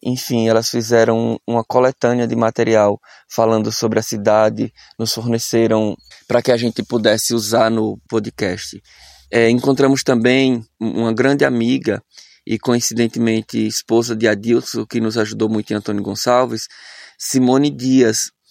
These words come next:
Simone Dias, ela nos ajudou a encontrar pessoas, ela nos ajudou contando histórias e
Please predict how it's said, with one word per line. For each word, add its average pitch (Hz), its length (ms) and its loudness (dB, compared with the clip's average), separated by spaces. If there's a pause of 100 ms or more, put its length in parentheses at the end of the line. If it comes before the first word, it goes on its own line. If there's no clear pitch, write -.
(320)
Simone 135 400 2
Dias, 127 420 2
ela 120 640 2 (600)
nos 131 260 2
ajudou 127 440 2
a 120 60 4
encontrar 113 360 -2
pessoas, 120 760 0 (480)
ela 117 220 2
nos 123 240 0
ajudou 117 880 2
contando 120 420 0
histórias 117 840 2 (680)
e 131 540 4